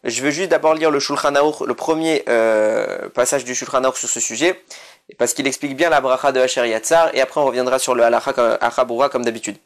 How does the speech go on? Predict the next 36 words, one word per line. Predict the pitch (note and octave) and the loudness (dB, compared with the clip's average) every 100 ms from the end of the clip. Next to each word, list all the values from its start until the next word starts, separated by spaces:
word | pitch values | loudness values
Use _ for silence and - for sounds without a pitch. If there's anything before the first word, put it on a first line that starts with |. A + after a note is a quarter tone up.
| _ - - - | _ -20 -20 -14
Donc, | B2+ D#3+ | -6 -4
chez | D#3+ | 0
Yetze | F3+ F3 G#3 | 0 2 0
Mibet | G3 F3+ F3+ | 0 0 0
Akise, | E3 C#3+ - F#3 F#3 - _ | -2 -2 0 2 0 -6 _
lorsque | - C#3+ - | -4 -4 -4
quelqu'un | C#3+ E3 | -6 -2
sort | E3 D3+ | 0 0
des | C3+ | -2
toilettes, | - B2+ D#3 D#3 | -4 0 0 0
Yevarech | - C#3+ D3 E3+ E3 | -6 -2 2 2 2
Asher | D3 D3 | -2 0
Yatzar | B2+ D3+ | 0 0
et | C3+ B2+ | -2 0
Adam | A#2+ C#3+ | 2 2
Bechma, | C3 B2 A#2 | 0 -4 -4
il | A2+ | -4
devra | A#2+ C3+ | 0 0
faire | C#3+ | 2
la | C3 | 2
bracha | A#2 B2 B2 | 0 -4 -4
de | |
Asher | A#2 - | -4 -4
Yatzar, | A#2 G#2+ - D3+ E3 E3+ - _ _ | -4 -4 -2 2 2 2 -10 _ _
qui | B2+ | -4
nous | B2 | -2
a | B2+ | -2
créé | B2+ C3 C3 E3+ | -2 -4 0 0
et | - C3+ | 0 0
Adam, | C#3 C3 A#2 A2+ A2 | 2 2 2 0 -4
qui | - | -6
a | A#2 | -4
créé | - C#3 A#2+ | -2 -2 -2
et | A#2+ | -2
Adam | A2+ G#2+ | -2 -2
l'homme, | G#2+ C#3+ G3 | 0 2 2